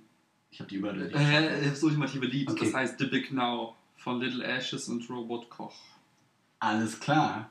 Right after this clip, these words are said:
Speaker 1: Ka-, kannst du ein bisschen beschreiben?
Speaker 2: Keine Ahnung, ich kann's mal so anteasern. K-, kriegen wir ein rechte Problem?
Speaker 1: Ja, ich glaub
Speaker 2: Wahrscheinlich
Speaker 1: schon.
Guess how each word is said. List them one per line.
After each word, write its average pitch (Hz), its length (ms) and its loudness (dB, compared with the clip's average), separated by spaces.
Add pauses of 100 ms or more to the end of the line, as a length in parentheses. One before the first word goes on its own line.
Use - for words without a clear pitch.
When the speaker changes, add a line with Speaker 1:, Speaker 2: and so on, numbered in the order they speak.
(180)
Speaker 1:
Ka-, - 140 -4
kannst 131 220 0
du 156 40 0
ein 131 40 2
bisschen - 200 -2
beschreiben? 117 500 0 (300)
Speaker 2:
Keine 123 220 -6
Ahnung, 131 220 -2
ich - 60 -14
kann's - 200 -10
mal 123 100 -4
so 117 180 -4
anteasern. 113 580 -6 (160)
K-, 117 240 -8
kriegen 123 220 -6
wir 117 60 0
ein 110 120 0
rechte 120 240 -6
Problem? 143 300 -6
Speaker 1:
Ja, 107 120 4
ich 104 60 0
glaub 117 120 -4
Speaker 2:
Wahrscheinlich 110 120 -4
Speaker 1:
schon. 107 220 0